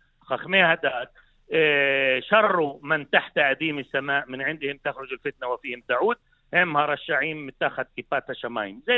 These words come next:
דבר-, דברי הנביא מוחמד עליו השלום, ואנחנו רואים את זה. מי שמטיף לאלימות, מי שמטיף ל-, למלחמה, מי שמטיף לגזענות, הוא מ-, מטיף ל-, בניגוד לרצון אללה, שהוא השלום,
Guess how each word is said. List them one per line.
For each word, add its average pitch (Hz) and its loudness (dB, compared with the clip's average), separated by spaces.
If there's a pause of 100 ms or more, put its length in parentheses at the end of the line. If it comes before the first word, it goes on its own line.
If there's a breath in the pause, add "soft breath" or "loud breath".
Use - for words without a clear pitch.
(380)
דבר-, 170 -2 (180)
דברי 170 -4 (320)
הנביא 139 0
מוחמד 151 -4
עליו 135 -4
השלום, 208 -2
ואנחנו 269 -2
רואים 269 -6
את 233 -14
זה. 185 -8 (560)
מי 233 -2
שמטיף 196 -4
לאלימות, 151 0
מי 175 -4
שמטיף 180 -4
ל-, 151 2 (320 soft breath)
למלחמה, 165 2
מי 185 -8
שמטיף 165 -10
לגזענות, 147 2 (320 soft breath)
הוא 220 4
מ-, 190 -4
מטיף 202 -6
ל-, 170 -6
בניגוד 160 -4
לרצון 151 -2 (100)
אללה, 151 4 (340)
שהוא 135 -4
השלום, 131 -2